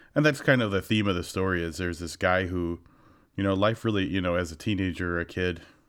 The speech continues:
things weren't going too well for him, but he finds through the church kind of a way that, um, not only is it an easy life, um, but people kinda need to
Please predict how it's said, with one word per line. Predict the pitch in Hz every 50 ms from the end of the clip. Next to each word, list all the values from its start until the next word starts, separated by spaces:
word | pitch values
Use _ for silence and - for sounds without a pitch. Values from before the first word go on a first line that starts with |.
| _ _
things | - 120 110 104 101
weren't | 95 92 87 85 76
going | 87 87 87 87 87
too | 85 - - 90
well | 85 85 85 85
for | - - 87 85 85
him, | 85 87 87 82 87
but | 87 85
he | 87 92 90
finds | 85 - - 95 92 95 98 - -
through | - 90 90
the | 90 85
church | - - 113 98 95 90 - - - _ - - - - - - - - - -
kind | - 117 113 117 113
of | 98
a | 95 90
way | 87 92 90 92 92
that, | 90 85 87 82 82 - - -
um, | 78 80 80 80 82 80 82 82 - -
not | 90 98 95 92
only | 92 95 95 92
is | 90 87 -
it | 90 85
an | 82 80 -
easy | 85 98 101 98 92 92 92
life, | 85 87 82 87 92 - - - - - _ _ _ _ _ - - - -
um, | - 87 87 85 82 80 80 80 80 82 82 - _ _ _ _
but | - 90 - -
people | - 117 113 98
kinda | 87 - - 101 92 87
need | 82 82 85 90 90 92 92 -
to | - 101 95 95 95 92 90